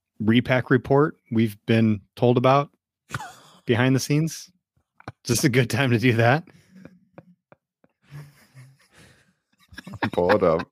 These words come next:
Speaker 2: Oh, this is pretty funny. All right. <laughs>
Speaker 1: This is a good
Speaker 2: Well,
Speaker 1: way to end
Speaker 2: Chad.
Speaker 1: the show. We gotta end the
Speaker 2: Yes.
Speaker 1: show with the repack report.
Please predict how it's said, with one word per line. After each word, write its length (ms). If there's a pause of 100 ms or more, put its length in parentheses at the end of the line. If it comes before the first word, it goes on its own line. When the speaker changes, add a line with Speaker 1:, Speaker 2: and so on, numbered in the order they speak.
(1800)
Speaker 2:
Oh, 340
this 200
is 100
pretty 240
funny. 380 (2500)
All 140
right. 240 (120)
<laughs> 760 (680)
Speaker 1:
This 160
is 120
a 20
good 140
Speaker 2:
Well, 80
Speaker 1:
way 100
to 60
end 80
Speaker 2:
Chad. 160
Speaker 1:
the 40
show. 420 (120)
We 140
gotta 140
end 140
the 60
Speaker 2:
Yes. 100
Speaker 1:
show 140
with 140
the 80
repack 440
report. 380